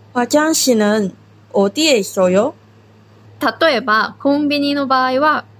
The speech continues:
Speaker 2: コンビニは편의점。
Speaker 1: 편의점。
Speaker 2: コンビニはどこですか？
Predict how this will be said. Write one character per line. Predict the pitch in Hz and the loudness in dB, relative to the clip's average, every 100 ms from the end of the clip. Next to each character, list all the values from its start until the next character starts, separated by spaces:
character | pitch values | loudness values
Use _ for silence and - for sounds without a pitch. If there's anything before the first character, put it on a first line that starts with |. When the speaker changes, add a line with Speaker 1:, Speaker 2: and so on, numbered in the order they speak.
| - - - | -20 -14 -6
Speaker 2:
コ | 349 | -2
ン | 349 | 0
ビ | 349 339 | 0 -2
ニ | 330 | -2
は | 330 359 330 - - - | 0 2 0 -6 -20 -12
편 | - 359 | -2 0
의 | 330 202 | 2 0
점。 | 151 - - - - - - - - - - | -2 -6 -18 -20 -20 -20 -20 -20 -20 -20 -2
Speaker 1:
편 | 359 403 | 2 4
의 | 392 233 | 4 2
점。 | 190 - - - - - - - - - | 0 -2 -10 -20 -20 -20 -20 -20 -14 -2
Speaker 2:
コ | 339 | 2
ン | 359 | 4
ビ | 359 | 4
ニ | 359 370 | 4 4
は | 370 359 | 4 2
ど | 339 330 | 0 -4
こ | 359 320 | -2 0
で | 254 | 0
す | 247 - | 0 -8
か？ | - 196 202 277 320 | -4 0 2 0 -4